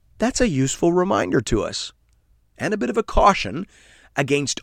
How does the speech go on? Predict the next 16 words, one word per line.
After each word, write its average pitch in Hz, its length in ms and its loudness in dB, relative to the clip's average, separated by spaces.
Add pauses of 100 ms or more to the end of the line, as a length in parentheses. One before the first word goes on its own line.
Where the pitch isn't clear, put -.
over-regulating 170 1120 6
the 156 80 -2
work 165 200 0
of 180 60 -4
the 180 60 -6
Spirit. - 480 -6 (680)
Yes, 214 560 0 (480)
yes, 285 460 4 (220)
there 208 140 10
is 175 80 6
something 247 460 4
special - 500 0
about 131 260 2
the 139 60 -2
apostles, 131 600 0 (560)
but - 300 8